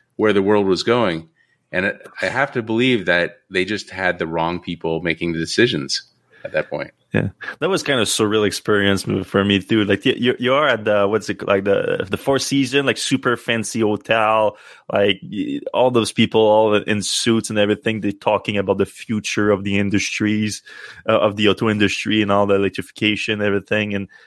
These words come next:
Speaker 2: and we sit down with that guy, and seems like a smart guy, like, w-, one of the, like you said, one of those two automakers, and he was, uh, production planning. That's what it, like, uh,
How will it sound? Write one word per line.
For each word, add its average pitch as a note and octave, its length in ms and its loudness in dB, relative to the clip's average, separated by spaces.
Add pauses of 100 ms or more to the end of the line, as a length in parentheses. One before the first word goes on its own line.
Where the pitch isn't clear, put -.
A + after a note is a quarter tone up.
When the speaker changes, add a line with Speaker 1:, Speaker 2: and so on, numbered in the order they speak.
(160)
Speaker 2:
and G2+ 280 -2
we A2 140 2
sit A2 300 -2
down A2 220 2
with F#2+ 160 -4
that A2 240 0
guy, F#2 400 2 (100)
and F#2+ 380 -4
seems G2+ 240 -6
like G2+ 140 0
a F#2+ 60 -4
smart G2 360 -2
guy, G2 300 2
like, G2 240 -6
w-, G2+ 280 -10 (440)
one G#2+ 180 -4
of F#2+ 160 0
the, G2+ 220 2
like G2 180 -8
you G2+ 60 -16
said, - 180 -10
one G#2+ 100 -2
of A2 80 2
those G#2 200 2
two A2+ 100 0
automakers, G2+ 720 0
and G2+ 80 -8
he G2 80 -4
was, G2 340 0 (640)
uh, F#2+ 300 0 (240)
production A#2 600 -2 (140)
planning. G#2+ 560 -4 (180)
That's G#2 180 -6
what G#2 120 0
it, F#2 80 -4
like, F#2 260 -2
uh, G2 280 2